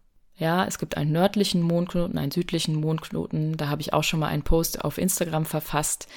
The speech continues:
wenn du dazu mehr wissen möchtest. Vielleicht mache ich auch noch mal eine separate Podcast-Folge. Lohnt sich auf jeden Fall. Ich liebe die Mondknoten. Ja, es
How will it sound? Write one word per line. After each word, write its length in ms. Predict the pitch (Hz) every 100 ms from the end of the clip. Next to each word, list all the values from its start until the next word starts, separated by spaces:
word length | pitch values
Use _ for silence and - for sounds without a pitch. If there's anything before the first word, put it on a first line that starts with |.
| - - -
wenn 140 | - 151
du 60 |
dazu 380 | 147 151 - 151
mehr 360 | 147 156 175 156
wissen 280 | - 147
möchtest. 500 | 143 139 - 151 -
Vielleicht 360 | - 254 254 254
mache 160 | 240 233
ich 140 | -
auch 80 | 175
noch 120 | 180
mal 100 | 175
eine 160 | 160 151
separate 500 | 151 156 143 147 170
Podcast-Folge. 800 | 190 190 190 - - 165 156
Lohnt 240 | 156 180 247
sich 180 | 214 185
auf 140 | 170
jeden 120 | 160
Fall. 220 | - 156
Ich 140 | 147 -
liebe 260 | 170 185
die 140 | 151 151 -
Mondknoten. 720 | 160 160 - 170 165 - 233 - - - - -
Ja, 140 | 160
es 260 | 175 -